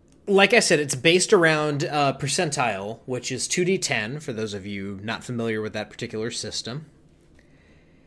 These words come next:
And basically the idea is that you need to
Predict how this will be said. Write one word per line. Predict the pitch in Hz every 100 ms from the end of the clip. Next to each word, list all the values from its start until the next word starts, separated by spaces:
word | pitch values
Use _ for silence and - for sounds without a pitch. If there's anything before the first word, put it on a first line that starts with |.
| _ _ _ -
And | 139 135 135 135 131 127 117 - - _ _ _ _ _ _ _ _ _ _ 143
basically | 160 180 - 202 180 175
the | 147 147
idea | 139 120 131 175 151
is | 139 143 123
that | 120 131 117
you | 131 135 147 147
need | 139 139 135 135 135 127 -
to | - 147 135 131 123